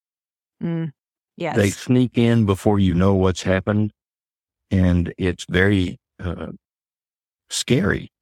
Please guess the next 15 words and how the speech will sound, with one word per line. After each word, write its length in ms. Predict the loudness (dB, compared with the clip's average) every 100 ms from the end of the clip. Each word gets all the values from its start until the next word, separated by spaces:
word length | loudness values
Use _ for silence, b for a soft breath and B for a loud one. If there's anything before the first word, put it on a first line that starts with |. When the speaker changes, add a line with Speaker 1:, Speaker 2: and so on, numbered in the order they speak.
| -4
Speaker 2:
It's 220 | -4 -2
fear 320 | -4 0 2 2
enhancing. 800 | 0 0 0 -2 0 0 0 0
You're 160 | -4 -4
scaring 540 | 0 0 2 2 2
yourself. 560 | 0 -2 0 0 0 -4 _ _ _ _ _ _ -6
And 440 | -2 -2 -2 -6 _ _ _ _ _ _ -6
I'm 400 | -2 2 2 2
very 320 | 2 2 2
good 260 | 2 0
at 120 | 0 -4
scaring 440 | 0 2 4 2
myself, 520 | 2 0 0 0 0
just 240 | -2 0 0
like 200 | 0